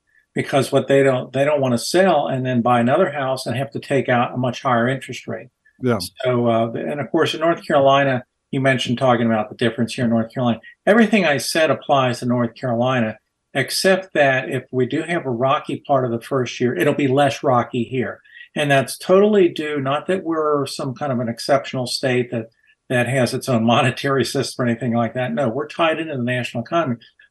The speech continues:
Speaker 1: But what is different than North Carolina is people are still moving here. We're one of the top states for people to move from another state, as opposed to, for example, a state like, uh, my,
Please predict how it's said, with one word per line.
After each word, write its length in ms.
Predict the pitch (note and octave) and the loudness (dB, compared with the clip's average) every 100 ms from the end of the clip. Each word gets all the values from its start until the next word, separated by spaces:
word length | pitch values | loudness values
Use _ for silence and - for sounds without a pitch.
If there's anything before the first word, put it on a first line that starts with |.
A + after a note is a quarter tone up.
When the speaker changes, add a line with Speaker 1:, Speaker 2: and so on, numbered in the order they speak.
| - | -2
Speaker 1:
But 180 | D3+ | 0
what 200 | D3+ D#3 | 4 4
is 180 | D3 - | 4 -2
different 540 | - G#3 A3+ B2+ A#2+ - _ _ _ | 4 4 4 -2 -6 -8 _ _ _
than 160 | - B2+ | -2 0
North 300 | C#3 F3 E3+ | 2 0 -2
Carolina 600 | - C#3 A2+ G#2 A2 C#3+ | -2 0 0 -2 -4 -4
is 220 | G3+ D3+ D3 | -4 -4 -4
people 400 | - E3+ F#3 F#3+ | -2 -2 0 0
are 180 | D#3+ | 0
still 380 | D3 - D#3 D#3+ | -2 -4 -2 0
moving 380 | F#3+ A#3+ A3+ C#3+ | 2 2 2 0
here. 340 | - A#2 - _ _ _ - | -4 -8 -8 _ _ _ -4
We're 160 | D#3+ | 0
one 160 | F3+ D#3+ | 0 0
of 80 | C3 | -2
the 120 | B2+ | -4
top 500 | - - E3 G#3+ - | -6 -2 0 0 -2
states 760 | - - F#3+ E3+ A2+ - - _ _ _ _ _ | -12 0 2 2 -2 -8 -16 _ _ _ _ _
for 360 | F3 D3+ C#3+ C3 | 2 4 4 2
people 440 | - D#3+ D#3+ E3 | 0 -4 -2 -2
to 80 | C3+ | -2
move 400 | C3+ C3+ C3 B2+ | -2 -2 0 -2
from 140 | - C3 | -4 -2
another 300 | B2 A#2+ B2+ | 0 0 -2
state, 380 | - F#3 A2+ - _ - | 0 0 0 -4 _ -2
as 140 | D3+ | 0
opposed 600 | D3+ - D#3 D#3 D#3 - | 0 2 4 4 0 -6
to, 300 | D#3+ C#3+ C3+ | -2 2 2
for 180 | A#2+ C#3 | 0 -4
example, 760 | A#2+ - A#2+ A#2+ C#3+ B2 A#2+ _ _ _ | -4 0 0 0 0 -2 -2 _ _ _
a 100 | - C3 | -8 -6
state 360 | - C3 C#3 | 2 2 2
like, 320 | C3 B2 A#2 | 2 2 0
uh, 80 | C3+ | -4
my, 300 | A#2+ A#2 A2+ | 0 0 0